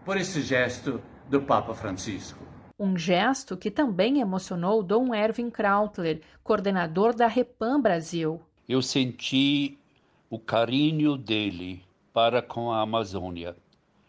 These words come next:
Speaker 3: E, de fato, nós precisamos, precisamos desse carinho. E que a mensagem do Papa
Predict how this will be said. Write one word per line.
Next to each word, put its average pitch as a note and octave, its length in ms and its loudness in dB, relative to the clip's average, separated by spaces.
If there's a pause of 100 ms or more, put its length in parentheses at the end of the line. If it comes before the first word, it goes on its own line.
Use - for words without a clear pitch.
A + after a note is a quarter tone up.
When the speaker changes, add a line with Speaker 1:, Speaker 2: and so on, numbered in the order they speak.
(200)
Speaker 3:
E, A#2+ 60 -6
de A#2+ 140 -2
fato, B2+ 420 0
nós A2+ 220 -4
precisamos, G#2 1080 -4 (440)
precisamos B2 720 0
desse A#2 280 -4
carinho. F#2 640 -4 (540)
E A#2+ 140 -4
que B2 180 0
a B2+ 60 4
mensagem C3 760 0
do A2+ 120 -4
Papa G#2 680 0